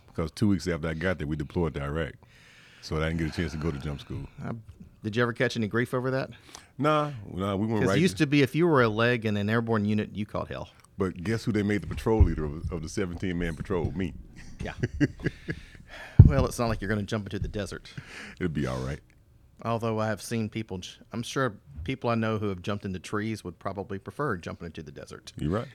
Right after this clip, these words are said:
Speaker 1: You're right.
Speaker 2: <laughs> I actually had a parachute accident once.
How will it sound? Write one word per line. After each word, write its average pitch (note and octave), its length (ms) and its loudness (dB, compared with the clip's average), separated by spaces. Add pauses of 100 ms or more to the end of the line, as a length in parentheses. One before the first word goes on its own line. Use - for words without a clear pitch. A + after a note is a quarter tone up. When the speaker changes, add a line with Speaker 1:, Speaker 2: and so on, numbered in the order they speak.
(460)
Speaker 1:
You're F#2 280 -2
right. C#3+ 80 -12 (220)
Speaker 2:
<laughs> - 240 -20
I - 60 -6
actually - 200 -6
had B2 100 -4
a - 40 -12
parachute - 340 -8
accident - 400 -12
once. - 300 -16